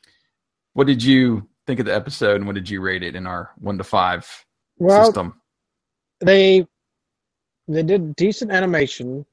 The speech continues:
Speaker 2: to capture you. Like I said in the beginning, they, they looked over the scenery, but on this half, you know, they, they caught the altitude,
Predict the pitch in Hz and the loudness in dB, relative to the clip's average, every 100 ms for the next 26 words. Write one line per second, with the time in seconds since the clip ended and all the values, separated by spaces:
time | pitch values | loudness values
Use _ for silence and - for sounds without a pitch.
0 | _ _ _ _ _ _ 139 - 165 160 | _ _ _ _ _ _ -8 -2 2 2
1 | - 143 131 135 135 131 127 147 135 131 | 0 0 2 4 2 0 -2 -2 -2 -4
2 | 131 139 135 135 127 127 - 147 135 143 | -2 -2 -2 -4 -4 -6 -8 -4 -2 -4
3 | 139 147 135 131 - 139 131 131 131 127 | -2 -2 -2 -4 -4 -4 -2 0 0 -2
4 | 135 _ _ _ _ _ _ _ 143 135 | -6 _ _ _ _ _ _ _ -4 0
5 | 151 151 143 139 135 135 - - - _ | 0 0 0 2 4 2 -6 -20 -20 _
6 | - 143 147 135 127 131 131 131 - - | -18 -14 -10 -8 -6 -6 -8 -18 -14 -6
7 | 135 - 165 170 147 - 156 156 160 - | -6 -2 0 0 -2 -4 -2 -2 -4 0
8 | 147 147 143 147 | 2 4 2 -2